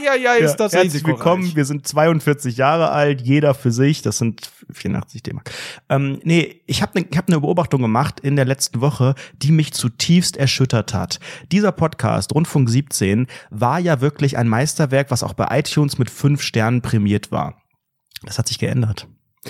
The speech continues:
Speaker 2: Wir haben im Schnitt nur noch vier Komma neun Sterne, denn es gab in der letzten Woche eine Bewertung mit einem Stern nur. Jemand hat uns die Ein-Sterne-Bewertung gegeben und damit unseren gesamten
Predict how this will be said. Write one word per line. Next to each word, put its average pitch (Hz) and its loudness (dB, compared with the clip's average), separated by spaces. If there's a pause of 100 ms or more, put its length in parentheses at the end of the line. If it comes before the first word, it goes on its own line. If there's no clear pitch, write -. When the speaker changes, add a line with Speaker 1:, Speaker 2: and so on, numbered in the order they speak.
(300)
Speaker 2:
Wir 110 2
haben 165 2
im 127 2
Schnitt - 0 (460)
nur 120 6
noch 110 4
vier - 0
Komma 107 2
neun 107 2
Sterne, 131 -4
denn 110 0 (100)
es 127 0
gab 131 0
in - 0
der 135 2
letzten 123 0
Woche 127 0
eine 117 2
Bewertung 135 0 (120)
mit - -8 (120)
einem 139 2
Stern 123 0
nur. 95 0 (280)
Jemand 143 2
hat - -2
uns 147 2
die - -6
Ein-Sterne-Bewertung 117 2
gegeben 101 0 (220)
und 113 -4
damit 156 0
unseren 117 2
gesamten 156 0